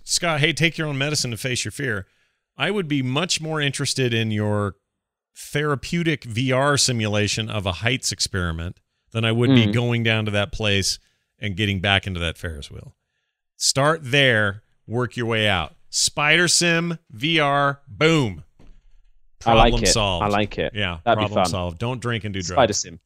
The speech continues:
Speaker 1: That's the bottom line. Spider Sim coming, uh, from Fraxis Entertainment. Next up,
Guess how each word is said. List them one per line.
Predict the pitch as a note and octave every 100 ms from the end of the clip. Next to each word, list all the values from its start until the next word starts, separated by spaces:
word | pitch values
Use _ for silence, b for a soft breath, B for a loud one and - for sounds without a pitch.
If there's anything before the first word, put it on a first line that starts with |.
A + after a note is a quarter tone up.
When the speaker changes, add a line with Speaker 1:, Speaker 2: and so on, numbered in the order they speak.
| _
Speaker 1:
That's | G#2 -
the |
bottom | G2 F#2 F2+
line. | E2+ E2 E2
Spider | - B2 A#2+
Sim | - F2+
coming, | - A2 A2+ A2 - -
uh, | A2 F#2
from | - F2+ F2
Fraxis | - G#2 - G#2 G#2
Entertainment. | G2 - F#2 D#2 - _ _ _ _ _ _ A2
Next | A#2 - G#2
up, | -